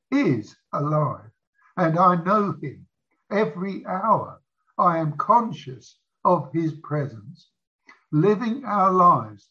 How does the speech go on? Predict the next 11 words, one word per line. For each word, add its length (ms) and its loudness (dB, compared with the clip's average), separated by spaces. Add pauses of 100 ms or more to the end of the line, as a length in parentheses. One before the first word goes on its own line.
(120)
in 160 -2
the 100 0
awareness 760 -2
of 140 -16
Jesus' 460 -6
presence 640 -8 (320)
is 200 0
what 260 -4
makes 300 -6 (100)
everything 800 -4
different. 400 -14